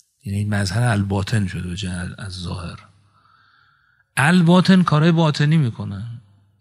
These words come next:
هدایت‌های باطنی می‌کنه. اینی بود که من تو شریف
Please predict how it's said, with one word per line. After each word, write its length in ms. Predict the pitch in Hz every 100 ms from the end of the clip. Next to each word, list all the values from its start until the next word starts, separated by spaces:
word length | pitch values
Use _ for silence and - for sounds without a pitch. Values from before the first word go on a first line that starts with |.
| - 123
هدایت‌های 460 | 120 123 127 151
باطنی 600 | 160 143 123 - 131 143
می‌کنه. 520 | 139 95 95 92 - - _ _ _ _ _ _ _
اینی 180 | 151 160
بود 180 | 147 127
که 120 | 135
من 220 | 127 123
تو 120 | -
شریف 520 | 117 123 123 127 -